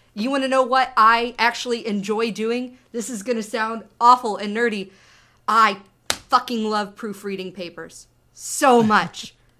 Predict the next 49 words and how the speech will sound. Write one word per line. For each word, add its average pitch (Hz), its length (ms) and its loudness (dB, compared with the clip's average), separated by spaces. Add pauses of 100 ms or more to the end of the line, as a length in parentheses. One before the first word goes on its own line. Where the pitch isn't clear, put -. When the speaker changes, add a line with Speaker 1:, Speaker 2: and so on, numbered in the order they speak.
(160)
Speaker 1:
When 240 200 -2
I 240 160 2
was 254 180 -4
in 226 140 -2
grad 214 360 -2
school, 269 440 -8
I 220 120 -2
would 214 260 -8
tell, 240 300 -4
'cause 240 200 -10
I 247 80 0
lived 240 240 -4
in 247 100 -6
a 220 40 -6
freshman 240 480 -6
building, 196 360 -6
so 190 140 -12
I 196 100 -4
would 208 220 -12
tell 247 200 -4
the 247 80 -8
freshman 214 380 -14
students, 190 380 -16
like, 185 180 -14 (100)
"If 269 280 -6
you 247 200 -10
need 240 260 -8
help, 214 360 -10 (300)
please, 302 320 -8 (200)
I 294 180 -2
will 202 140 -8
be 214 220 -10
happy 220 480 -4
to - 100 -18
proofread 185 480 -12
your 180 120 -18
papers. - 560 -18 (360)
I 240 160 4
would 233 200 -4
love 277 500 -4
to - 100 -16
do 190 180 -12
that." 175 220 -12
I 220 140 0
get 226 160 -4
out 208 180 0
my 185 140 -4
red 175 320 -8
pen. 277 360 -4